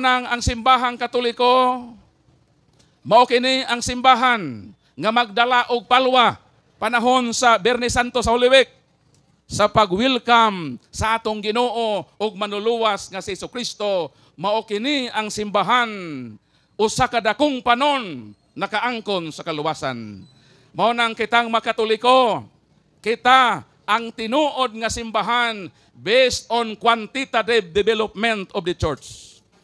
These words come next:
Kung naay simbahan karon nga ang ilang membro isa gatos pakabuok, di na tinuod nga simbahan. Kay sa first century pa lang,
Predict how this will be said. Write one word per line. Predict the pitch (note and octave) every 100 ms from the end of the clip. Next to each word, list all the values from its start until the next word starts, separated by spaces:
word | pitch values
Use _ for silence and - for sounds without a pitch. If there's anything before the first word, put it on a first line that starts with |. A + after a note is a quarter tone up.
| _ -
Kung | G3 G3+
naay | A3 A3+ A3
simbahan | G#3+ A3 A3 G#3+ G#3+ G#3
karon | G#3+ A#3+ A#3+ A3 E3 _ -
nga | G#3
ang | G#3
ilang | A3+ A#3 A#3 G#3+
membro | G3+ B3+ A#3+ A#3+
isa | A3+ A3+ A3
gatos | G#3+ A#3 -
pakabuok, | G#3+ G3 G#3 C4 D#4 C#4 _ _ _ _ _ _ _ _ _ _
di | E3+ A3
na | A3+
tinuod | A3 A3+ A#3
nga | A3
simbahan. | A3 G#3 F#3 D#3 G2+ _ _ _ _ _ _ _ _ _ _ _ _ _ _ _
Kay | - -
sa | E3+
first | G#3+ G#3
century | G#3 G#3 G3+
pa | G3+ G#3
lang, | G#3+ F3+ A#2